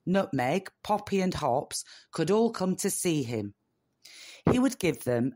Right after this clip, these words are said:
a very special piece of paper, which meant that they would be a real family and stay together in their snug little nest in the oak tree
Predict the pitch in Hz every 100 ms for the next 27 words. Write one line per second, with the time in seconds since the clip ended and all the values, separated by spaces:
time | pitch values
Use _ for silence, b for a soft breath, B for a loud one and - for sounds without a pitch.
0 | - 139 127 113 180 185 196 - 160 135
1 | - 117 135 - 147 113 135 - 196 208
2 | 196 - 104 95 _ _ B B B B
3 | - 180 - 180 170 160 147 151 151 143
4 | 139 139 135 131 127 135 160 160 160 156
5 | - - 139 123 117 110 123 - _ _
6 | 175 170 - 165 147 - - 214 214 143
7 | 110 B B B 165 165 160 - - 139
8 | 120 151 160 214 190 123 117 147 - b
9 | b - 160 165 165 139 120 - - -
10 | 107 123 175